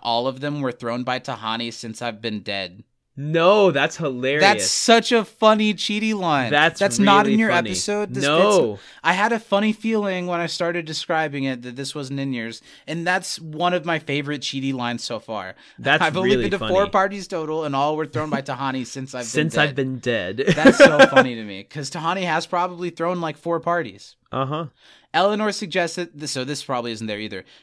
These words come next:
Speaker 1: Eleanor suggests the girls and guys split up so that Jason can help Chidi, who doesn't
Speaker 2: She,
Speaker 1: wanna
Speaker 2: that
Speaker 1: lie.
Speaker 2: part is in the episode.
Speaker 1: Okay.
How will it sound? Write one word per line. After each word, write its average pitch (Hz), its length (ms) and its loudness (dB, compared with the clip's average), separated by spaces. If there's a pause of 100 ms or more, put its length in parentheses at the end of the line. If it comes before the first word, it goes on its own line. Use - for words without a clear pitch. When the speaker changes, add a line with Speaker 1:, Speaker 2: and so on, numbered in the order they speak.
(120)
Speaker 1:
Eleanor 180 380 0
suggests 147 460 -4
the 135 120 -10
girls 139 460 -4
and 139 160 -6
guys 120 340 0
split 127 380 -8
up 107 200 -6
so 113 480 -6 (220)
that 120 160 -8
Jason 127 460 -4
can 127 120 -8
help 123 220 -6
Chidi, 147 320 -6
who 135 140 -6
doesn't 123 240 -8
Speaker 2:
She, 117 80 -6
Speaker 1:
wanna - 180 0
Speaker 2:
that 175 160 4
Speaker 1:
lie. - 80 0
Speaker 2:
part 151 160 2
is 135 140 -2
in 110 60 -10
the 98 100 -8
episode. - 400 -16
Speaker 1:
Okay. 107 340 -10